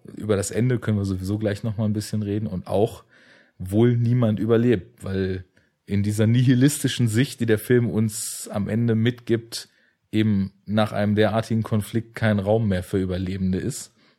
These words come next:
Und ja, ich hab da in diesem Durchgang mal so ein bisschen drauf geachtet und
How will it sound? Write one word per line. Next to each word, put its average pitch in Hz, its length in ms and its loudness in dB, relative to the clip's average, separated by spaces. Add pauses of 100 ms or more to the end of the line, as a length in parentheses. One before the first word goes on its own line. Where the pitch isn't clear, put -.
(600)
Und 107 500 0 (600)
ja, 117 120 2
ich 101 140 -4
hab - 160 -4
da 107 380 4 (460)
in 110 180 0
diesem 113 580 0
Durchgang 120 460 2
mal 107 200 2
so 101 80 -4
ein 101 80 0
bisschen 107 260 -4
drauf 104 280 -4
geachtet - 600 -6 (460)
und 98 420 -2